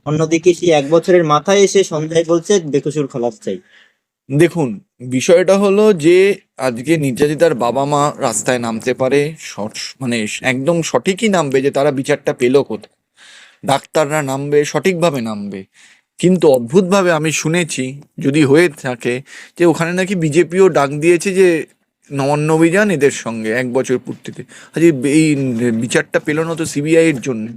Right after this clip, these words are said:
Speaker 2: আজকে সিবিআই যদি সঠিকভাবে তদন্ত করতো, হয়তো বিচারটা পেয়ে যেত।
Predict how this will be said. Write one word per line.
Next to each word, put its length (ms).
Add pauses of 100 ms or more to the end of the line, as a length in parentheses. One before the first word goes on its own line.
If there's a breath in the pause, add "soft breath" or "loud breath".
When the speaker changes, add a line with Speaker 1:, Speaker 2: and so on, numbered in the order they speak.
(720 soft breath)
Speaker 2:
আজকে 220
সিবিআই 440
যদি 220
সঠিকভাবে 460
তদন্ত 320
করতো, 240
হয়তো 200
বিচারটা 400
পেয়ে 220
যেত। 300